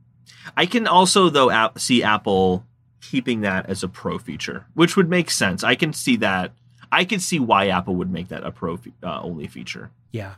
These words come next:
Speaker 2: because there's, then there's no reason to upgrade from the ten point nine inch iPad Air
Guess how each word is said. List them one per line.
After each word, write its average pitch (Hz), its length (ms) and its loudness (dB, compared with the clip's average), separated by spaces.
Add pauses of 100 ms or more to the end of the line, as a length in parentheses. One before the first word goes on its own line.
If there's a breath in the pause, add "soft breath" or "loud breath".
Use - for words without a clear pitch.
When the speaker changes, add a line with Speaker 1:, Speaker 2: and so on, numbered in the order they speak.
(120)
Speaker 2:
because 120 260 -4
there's, 113 160 -4
then 127 280 -4
there's 110 220 -2
no 113 180 -2
reason 113 360 -2
to - 140 -10
upgrade 107 540 -6 (480)
from 113 320 -6
the 104 460 -4 (400)
ten 123 160 -4
point 123 180 -10
nine 113 200 -6
inch 107 180 -8
iPad 104 360 -8
Air 95 340 -8